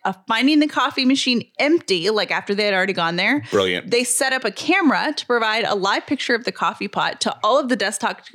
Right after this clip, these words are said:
Speaker 1: desktop computers on the office network. So, like, everyone in the building could see where <laughs> the coffee pot, like, was, if it was empty or whatever, which is, like, peak lazy. And then the camera was connected to the internet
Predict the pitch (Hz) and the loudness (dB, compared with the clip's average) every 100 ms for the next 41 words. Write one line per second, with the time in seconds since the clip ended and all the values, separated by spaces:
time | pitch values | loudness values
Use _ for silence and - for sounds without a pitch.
0 | - 208 190 220 - - 208 - 226 190 | -16 -10 -4 -2 -4 -2 -4 -2 -2 0
1 | 277 220 185 220 - - - _ _ 240 | 0 2 0 -2 -4 -10 -20 _ _ 4
2 | 226 208 185 190 - - 85 90 - - | 4 2 0 -2 -6 -6 -6 -8 -6 -2
3 | 160 170 - - 214 262 262 269 285 254 | 2 2 0 -2 2 4 4 2 0 -2
4 | - 226 254 240 220 214 226 240 - 208 | 0 2 4 4 2 0 -2 -2 0 0
5 | 160 165 - - - _ _ - 240 - | 2 -2 -4 -16 -20 _ _ -2 0 0
6 | - - - - 190 180 - - 185 165 | -2 0 -2 0 -2 -4 -8 -6 -2 -2
7 | - _ _ - 185 160 - 180 175 156 | -6 _ _ -6 -4 -4 -6 -4 0 0
8 | 185 - 170 156 185 185 208 226 240 262 | -2 -4 -4 -4 -2 -2 -2 0 -2 -2
9 | - - - 320 302 302 - 349 - 202 | -4 -2 0 -2 -2 -4 0 0 0 0
10 | 175 185 147 - - - - 247 247 254 | 0 0 -2 -4 -4 -16 -6 2 4 4
11 | 254 247 240 - 226 226 - 311 285 190 | 2 0 -2 -2 -2 -2 0 2 2 2
12 | 196 214 - 220 196 196 190 190 190 - | 2 0 0 -2 -4 -4 -2 -2 -2 -2
13 | 349 311 196 | 0 2 0